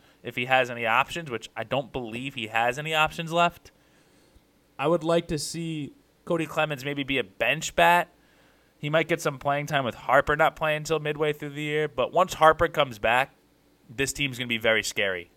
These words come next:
again. I know a lot of people are counting them out 'cause they're not gonna have Bryce Harper, but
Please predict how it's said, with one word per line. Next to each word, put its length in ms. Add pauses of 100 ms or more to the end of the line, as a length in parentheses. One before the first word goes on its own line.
again. 440 (1700)
I 80
know 140
a 20
lot 200
of 80
people 220
are 60
counting 320
them 120
out 220
'cause 120
they're 80
not 180
gonna 100
have 120
Bryce 240
Harper, 340
but 360